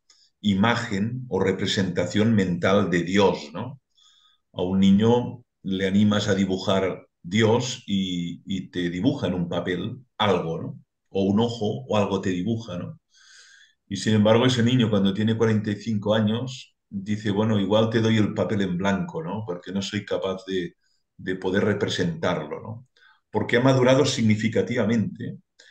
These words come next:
y se da cuenta de la irrepresentabilidad de la experiencia que tiene de apertura a Dios, ¿no? Entonces yo creo que, eh, también en la madurez de la vida o en la vejez,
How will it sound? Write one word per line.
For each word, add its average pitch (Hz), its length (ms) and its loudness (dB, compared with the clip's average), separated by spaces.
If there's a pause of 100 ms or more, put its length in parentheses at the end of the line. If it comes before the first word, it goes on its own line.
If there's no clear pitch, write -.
(200)
y 110 100 -6
se 113 140 -2
da 113 200 2
cuenta 113 360 2
de 113 120 2
la 101 460 -4 (120)
irrepresentabilidad 104 1700 0 (280)
de 87 240 -10
la 92 100 -4
experiencia 95 1080 -4
que 92 120 -8
tiene 92 500 -8 (500)
de - 140 -4
apertura 90 500 -4
a - 20 -8
Dios, 78 360 -10
¿no? 107 160 -14
Entonces 135 280 -8
yo 170 120 -2
creo 160 240 -2
que, 123 380 -4 (840)
eh, 107 240 -2 (220)
también 113 760 2
en 101 180 -4
la 98 80 -2
madurez 101 420 0
de 107 80 -2
la 101 100 -2
vida 110 380 0
o 92 240 -4
en 90 100 -8
la 85 100 -8
vejez, - 760 -8